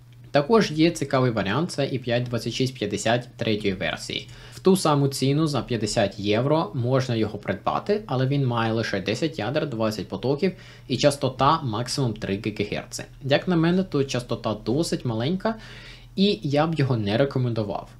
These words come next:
Але якщо ви збираєте маленьку компактну систему, де необхідно використовувати процесор, який нагрівається менше, ніж і п'ять двадцять шість сорок третьої версії, ви не граєте в ігри,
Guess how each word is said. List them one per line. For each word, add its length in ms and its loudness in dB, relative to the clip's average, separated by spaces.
Але 220 6
якщо 280 2
ви 120 4
збираєте 560 2
маленьку 600 2
компактну 640 2
систему, 600 0
де 360 0
необхідно 520 -2
використовувати 720 -2
процесор, 560 -2
який 320 8
нагрівається 800 4
менше, 380 2
ніж 280 0
і 60 -2
п'ять 220 0
двадцять 300 -4
шість 200 -4
сорок 280 -2
третьої 340 -4
версії, 580 0
ви 220 0
не 100 2
граєте 440 -2
в 160 -6
ігри, 360 4